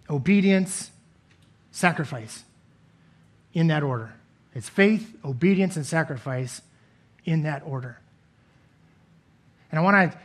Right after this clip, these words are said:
just kinda ask you to kinda stir your heart now as I'm, as I'm talking. I'm gonna throw out some questions and, and just kinda let you, let,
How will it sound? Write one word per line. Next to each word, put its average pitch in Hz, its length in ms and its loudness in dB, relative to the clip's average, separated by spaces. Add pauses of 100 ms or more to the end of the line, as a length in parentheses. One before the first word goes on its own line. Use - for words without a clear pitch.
(100)
just 208 180 -2
kinda 226 240 2 (100)
ask 196 300 -2
you 196 80 2
to 160 120 2
kinda 180 280 0
stir 220 360 0
your 190 100 2
heart 165 260 0
now 170 220 2
as 143 100 -2
I'm, 156 220 -4
as 160 100 -6
I'm 160 120 -2
talking. 190 360 -2 (960)
I'm 170 80 0
gonna 160 160 0
throw 190 220 0
out 185 100 0
some 151 140 -4
questions 190 500 0
and, 151 160 -4
and 156 140 -4
just 147 180 -4
kinda 160 200 -2
let 165 200 0
you, 151 240 -2
let, 185 160 -2